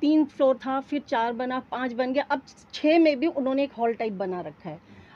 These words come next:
अब बताइए, उसमें इतने ऐसे लगते हैं जैसे किसी चौल में हम रह रहे हैं,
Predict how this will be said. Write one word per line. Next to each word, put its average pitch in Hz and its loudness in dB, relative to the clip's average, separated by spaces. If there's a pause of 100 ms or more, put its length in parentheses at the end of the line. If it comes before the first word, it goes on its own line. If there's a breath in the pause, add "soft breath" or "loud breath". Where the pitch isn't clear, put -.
अब 254 4
बताइए, 247 0
उसमें 311 -2 (120)
इतने 320 2
ऐसे 269 0
लगते 294 -2
हैं 311 -2
जैसे 320 -4
किसी 311 -4
चौल 277 0
में 320 4
हम 254 -4
रह 202 -4
रहे 165 -10
हैं, 147 -14